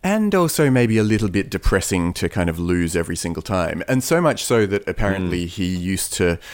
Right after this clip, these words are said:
Speaker 1: have his victory party on the night before the election with all of his friends,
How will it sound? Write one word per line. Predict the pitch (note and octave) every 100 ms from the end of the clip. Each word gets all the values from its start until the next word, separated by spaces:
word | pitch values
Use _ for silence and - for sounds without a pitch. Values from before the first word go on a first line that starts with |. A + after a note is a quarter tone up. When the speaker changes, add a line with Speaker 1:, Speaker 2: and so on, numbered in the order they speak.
| -
Speaker 1:
have | - G2 -
his | G#2 E2+
victory | E2+ A2+ - F#2+
party | - G2 F2 F#2 F2+
on | - F2+
the |
night | F2 F2+ F2+ -
before | - G2 F#2+
the | F2
election | E2 E2+ E2 - C#2 -
with | E2+
all | E2+ E2+
of |
his | - F2
friends, | - F2+ E2 E2 -